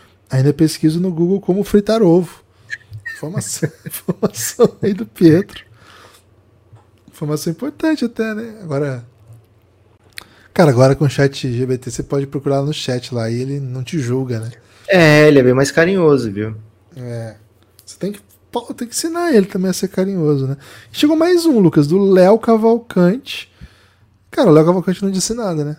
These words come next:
Speaker 1: Também não, não perguntou nada. Não sei como se chama. Quer dizer, sei, né? Léo,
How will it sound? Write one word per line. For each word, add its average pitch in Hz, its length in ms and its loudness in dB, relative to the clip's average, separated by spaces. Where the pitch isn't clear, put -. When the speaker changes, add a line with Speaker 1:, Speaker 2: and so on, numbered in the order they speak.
Speaker 1:
Também 143 220 -8
não, 156 120 -8
não 160 100 -12
perguntou 170 460 -8
nada. 175 600 -8
Não 135 300 -8
sei 165 220 -6
como 160 180 -8
se 175 120 -4
chama. 147 160 -8
Quer 143 100 -2
dizer, 131 120 -2
sei, 139 320 0
né? 117 120 -4
Léo, 123 380 0